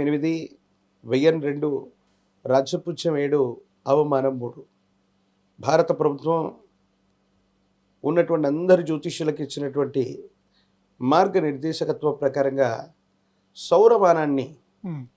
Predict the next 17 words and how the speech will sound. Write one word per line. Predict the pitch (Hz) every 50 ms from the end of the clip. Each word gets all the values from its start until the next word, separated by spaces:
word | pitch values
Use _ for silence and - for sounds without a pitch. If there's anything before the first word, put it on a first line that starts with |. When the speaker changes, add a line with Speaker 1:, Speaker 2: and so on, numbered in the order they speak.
| _ _ - 143
Speaker 1:
అనుసరించి | 175 202 196 214 208 190 185 156 160 147 -
చెప్తున్నటువంటి | 151 - - - 151 139 139 135 139 135 131 123 -
ఫలితాలు | 135 131 135 135 139 135 143 135 117 113 - - _ _ _ _ _ _ _ _ -
కొన్ని | 175 175 175 175 151
ప్రత్యేకమైనటువంటి | 151 - - 202 208 202 190 180 180 160 160 156 160 156 139 131 -
స్థితిగతుల్లో, | - 147 135 151 147 156 - 165 156 143 151 151 143 127
గణితాల్లో | 127 139 147 143 - 151 143 139 139 139 127
వచ్చినటువంటిది | 123 - - 135 131 - 127 127 123 127 127 117
ఇది. | - - - - _ _ _ _ _ _ _ 196
Speaker 2:
Hmm. | 165 147 139 131 - _ _ _ _ _ _ _ _ _ _ - 180
Speaker 1:
ఇందాక | 196 202 214 214 214 208 190 160 165
కొంతమందికి | 170 160 151 165 156 175 175 175 160 165
వచ్చినటువంటి | 156 - 175 160 151 147 160 160 - - 151 131 123 -
సందేహం | 151 143 147 156 165 147 151 139 - 139
కూడా, | 131 - - - _ _ _ _ _ _ _ _ _ _ _ _ _ _ _ _ _ _ _ _ _ - 190
ఈ | 208 160 143
గణనలో | 170 170 208 226 233 226 226 226